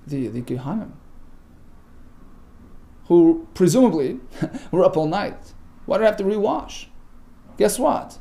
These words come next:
They just woke up. <laughs> Vachma Yaskin was speaking B'kan Echad, new Kehan, fresh Kehanim, right out of bed. Of course they have to, <laughs> have to wash.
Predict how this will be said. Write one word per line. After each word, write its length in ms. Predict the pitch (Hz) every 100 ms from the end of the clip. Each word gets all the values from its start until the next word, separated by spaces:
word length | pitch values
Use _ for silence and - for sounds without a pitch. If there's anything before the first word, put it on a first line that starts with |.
| - -
They 100 | 320
just 160 | 320
woke 220 | 349 311 320
up. 260 | 349 349
<laughs> 880 | - - - 156 - - - - -
Vachma 360 | 160 208 208 175
Yaskin 240 | - 254
was 100 | -
speaking 280 | - 226 214
B'kan 280 | 180 214 233
Echad, 300 | - 240 208
new 140 | 269
Kehan, 280 | - 220 -
fresh 240 | 523 -
Kehanim, 520 | 214 190 247 320 135 - - - - - - - -
right 160 | 226
out 120 | 269
of 80 | 247
bed. 380 | 269 320 165 - - - - -
Of 100 | -
course 160 | 453 285
they 60 |
have 100 | 170
to, 220 | 143 143 131
<laughs> 160 | -
have 120 | 151
to 80 | -
wash. 420 | 151 104 - -